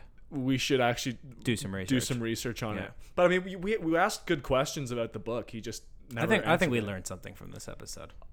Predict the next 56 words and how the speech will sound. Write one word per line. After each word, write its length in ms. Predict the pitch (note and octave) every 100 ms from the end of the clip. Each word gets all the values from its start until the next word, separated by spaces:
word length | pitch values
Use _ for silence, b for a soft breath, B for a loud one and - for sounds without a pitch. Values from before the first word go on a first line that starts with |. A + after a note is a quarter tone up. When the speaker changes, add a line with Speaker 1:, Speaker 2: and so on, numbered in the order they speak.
| - - - -
Speaker 1:
I 40 | F#3
Speaker 2:
I 20 |
think 220 | G#2+ G#2
there's 240 | - F#2+ -
a, 180 | E2+ -
Speaker 1:
I 100 | G#3
think 80 | -
Speaker 2:
I'm 80 |
not 120 | C#3+ B2+
Speaker 1:
so, 40 |
Speaker 2:
gonna 140 | A#2+ G#2+
Speaker 1:
I 20 |
Speaker 2:
say 140 | B2+
Speaker 1:
think 80 | B2
so 60 | D3
Speaker 2:
it 40 |
because 280 | - D#3+ B2
Speaker 1:
too. 60 | G#2
Speaker 2:
I, 60 | G#2
I 60 |
want 200 | G#2 G#2
everyone 240 | G2+ G2 G2
to 80 | G2+
have 160 | F#2+
their 80 | G2+
own 140 | F#2+
interpretation 720 | F#2+ F#2 F#2+ - - G#2 - D3
of 120 | D3
it, 140 | D#3
but 120 | C#3+
I, 240 | C#3+ - D#3
I, 40 | C3+
we 160 | D3 D3
learned 240 | C#3+ A#2+
something 300 | - - F#2
here. 180 | - - -
Speaker 1:
I 80 |
did. 240 | D#3 F3 F3+
I 120 | D#3+
Speaker 2:
Something 140 | D3+ D#3+
Speaker 1:
really 100 | F#3+
Speaker 2:
was 100 | G3+
Speaker 1:
wanted 220 | D3 D3+
Speaker 2:
gained. 80 | D3+
Speaker 1:
to 120 | -
ask 320 | A#2 A#2 C#3 E3
him 260 | D#3 C#3 -
during 240 | C#3 C3+
the 80 | B2+
interview, 380 | B2+ C#3+ E3+ F#3
but, 200 | C#3 C3
like, 140 | C3
the 80 | C3+
guy 180 | C#3 D3+
fucking 300 | C#3+ D3 B2
rambled 380 | B2 C3 A2